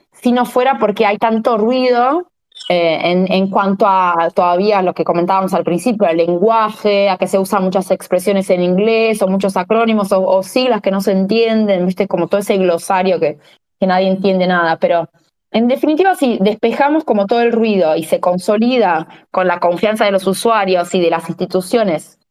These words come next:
que ya vimos como el dos mil veinte fue el año del ingreso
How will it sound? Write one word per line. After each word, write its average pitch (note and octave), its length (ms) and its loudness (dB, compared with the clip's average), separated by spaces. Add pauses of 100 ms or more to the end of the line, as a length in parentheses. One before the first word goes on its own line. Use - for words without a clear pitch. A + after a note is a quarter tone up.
(120)
que G#3 120 0
ya E4 220 0
vimos B3+ 580 0
como F#3 420 0
el F#3+ 180 0
dos F3+ 160 0
mil A3+ 220 0
veinte C#4 420 0
fue A3+ 360 0
el G3 180 0
año A#3+ 320 0
del F#3+ 140 0
ingreso A#3 840 0